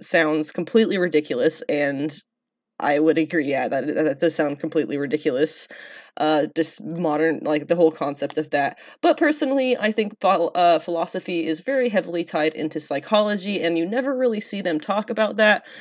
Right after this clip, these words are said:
But so that's why whenever I read these, like, philosophy articles or this article about this philosopher,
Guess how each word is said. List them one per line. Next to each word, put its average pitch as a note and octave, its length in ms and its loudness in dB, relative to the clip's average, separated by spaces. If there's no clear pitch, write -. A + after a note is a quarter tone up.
But - 120 -6
so - 100 0
that's B3 180 0
why A#3+ 160 4
whenever G#3 340 0
I F#3+ 60 4
read E3+ 320 0
these, D#3 200 0
like, D#3 280 2
philosophy D#3 680 2
articles D#3 540 0
or C#3+ 140 -4
this D3+ 340 -2
article C#3 420 -2
about C#3+ 240 -2
this A2 140 -4
philosopher, D3+ 640 0